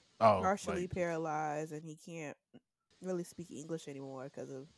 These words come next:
Speaker 2: the last
Speaker 1: Oof.
Speaker 2: match. It's terrible. Boxing is serious.
Speaker 1: Yeah. You know, getting punched in the face multiple times is not a fun time.
Speaker 2: No.
Speaker 1: Especially if you getting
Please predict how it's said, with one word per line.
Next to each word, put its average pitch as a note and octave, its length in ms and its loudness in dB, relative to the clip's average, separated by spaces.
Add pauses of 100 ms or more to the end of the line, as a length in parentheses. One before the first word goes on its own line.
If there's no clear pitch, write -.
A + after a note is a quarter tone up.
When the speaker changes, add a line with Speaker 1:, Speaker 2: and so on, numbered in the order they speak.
(600)
Speaker 2:
the C3+ 80 -6
last C#3+ 260 -2
Speaker 1:
Oof. C#3+ 80 2
Speaker 2:
match. - 460 -10 (120)
It's - 260 -4
terrible. C3 680 -8
Boxing F3 440 -14
is D#3 100 -20
serious. E2+ 480 -14 (920)
Speaker 1:
Yeah. A2+ 140 -10 (800)
You G2+ 100 0
know, F2+ 260 -2 (800)
getting A2 220 2
punched A#2 340 2
in A2 80 4
the G2 60 0
face - 600 2 (240)
multiple F#2+ 380 0
times F2+ 480 2
is - 120 -12
not F#2 160 0
a E2+ 40 0
fun D#2+ 260 -4
time. - 280 -6 (320)
Speaker 2:
No. C#4 400 -6 (880)
Speaker 1:
Especially G#2 500 0
if G2 100 -4
you G#2 100 4
getting F#2 360 0